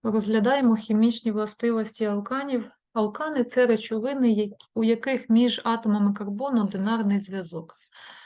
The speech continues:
Нагадаю, що їхня загальна формула, це важливо, це Н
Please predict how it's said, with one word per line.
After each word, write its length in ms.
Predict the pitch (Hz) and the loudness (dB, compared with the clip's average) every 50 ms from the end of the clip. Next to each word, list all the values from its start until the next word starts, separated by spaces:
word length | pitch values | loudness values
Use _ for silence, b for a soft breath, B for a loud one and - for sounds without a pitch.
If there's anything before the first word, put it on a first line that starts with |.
| B B B B B B B | B B B B B B B
Нагадаю, 520 | 240 254 240 254 269 220 226 196 185 185 | 0 0 2 2 2 2 2 2 0 -2
що 140 | 180 - 214 | -4 -4 -4
їхня 360 | 208 220 214 220 220 214 208 | -2 -2 -2 0 0 -2 -2
загальна 460 | 202 226 214 196 226 226 220 220 220 220 | -2 -4 -4 -4 -2 0 2 2 0 0
формула, 600 | - - 294 294 294 269 233 214 202 190 190 190 - | -2 -6 -10 -8 -4 -2 -2 0 -2 -4 -6 -8 -10
це 140 | - - 202 | -8 -6 -4
важливо, 640 | 190 208 208 202 - 208 196 185 180 175 175 180 | -4 -2 -2 -2 -2 -2 -2 -2 -2 -4 -4 -8
це 420 | 175 - - - 214 208 196 202 - - | -8 -8 -6 -4 -2 -2 -4 -6 -6 -6
Н 400 | 247 262 269 277 277 285 285 294 | -4 -2 -2 -2 -4 -6 -8 -10